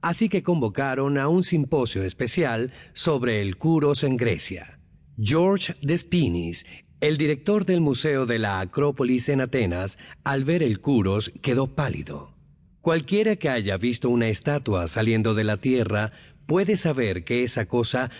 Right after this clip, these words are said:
nunca ha estado en el suelo", le dijo.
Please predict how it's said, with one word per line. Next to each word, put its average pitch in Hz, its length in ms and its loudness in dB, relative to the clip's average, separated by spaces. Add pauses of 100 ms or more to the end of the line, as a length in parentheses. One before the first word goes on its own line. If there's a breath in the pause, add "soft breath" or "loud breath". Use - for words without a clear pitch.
nunca 147 540 2
ha 90 80 0
estado 117 440 0
en 113 60 4
el 113 140 2
suelo", 80 560 -4 (140)
le 90 240 -2
dijo. - 480 -10